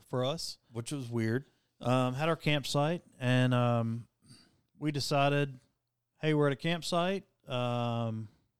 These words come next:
Speaker 1: maybe we'll roast some marshmallows, put some hot dogs on a stick." Or
Speaker 2: Let's do the
Speaker 1: who
Speaker 2: camp
Speaker 1: knows
Speaker 2: thing.
Speaker 1: what we're doing.
Speaker 2: Right,
Speaker 1: We're
Speaker 2: let's do
Speaker 1: gonna
Speaker 2: the camp
Speaker 1: camp.
Speaker 2: thing. So
Speaker 1: We got a campsite, and there's a pit. Let's start a
Speaker 2: Right.
Speaker 1: fire, right?
Speaker 2: So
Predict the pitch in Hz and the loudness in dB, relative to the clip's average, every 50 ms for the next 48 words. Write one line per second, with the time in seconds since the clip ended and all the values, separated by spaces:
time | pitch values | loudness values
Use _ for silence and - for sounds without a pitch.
0 | _ _ _ _ _ _ _ - 131 135 147 143 147 147 143 139 131 139 143 156 | _ _ _ _ _ _ _ -4 -2 -2 0 2 2 2 0 0 0 0 -2 -2
1 | 147 - - 147 127 123 139 156 147 - - 151 147 151 156 151 151 151 151 - | -2 -2 -4 -2 -2 0 -2 -2 -4 -6 -10 -8 -6 -6 -4 -4 -6 -6 -8 -12
2 | - - _ _ _ _ _ _ - - 147 - 151 127 113 147 151 160 151 147 | -16 -18 _ _ _ _ _ _ -6 -6 -4 -4 -4 -2 0 0 0 2 2 2
3 | 147 147 147 143 151 147 139 127 - - - - 147 143 147 156 - 131 131 156 | 4 4 2 2 0 -2 -2 -2 -2 -4 -4 -2 0 0 0 0 2 4 4 4
4 | 175 - - 208 214 208 165 165 - - 214 214 202 180 160 151 131 110 107 - | 4 4 0 0 0 0 0 -2 0 4 4 4 6 4 4 2 2 2 2 0
5 | 127 127 117 117 113 110 110 110 107 131 139 139 135 151 160 165 175 180 151 139 | -2 -2 -2 -4 -4 -4 -4 0 2 4 4 6 6 4 6 6 6 4 4 2
6 | 160 156 156 147 131 123 117 113 - 147 139 135 131 123 160 185 208 190 160 - | 0 2 2 2 0 0 0 2 4 4 4 4 4 2 2 2 2 0 0 -2
7 | 196 233 262 226 - 202 190 196 190 - - _ - - 151 151 151 151 147 135 | -2 -2 -2 -2 -2 -2 -2 -2 -2 -6 -10 _ -6 -2 0 2 2 2 0 0
8 | 135 - - - 214 202 185 190 - - _ - 160 175 - - 202 202 202 190 | -4 -4 0 2 4 4 4 2 0 -8 _ -6 -4 -4 -2 0 0 0 0 0
9 | - 131 123 117 113 202 131 98 92 98 113 131 147 147 143 135 - | 0 2 2 2 2 0 -2 -4 -4 -2 2 4 4 4 4 2 -2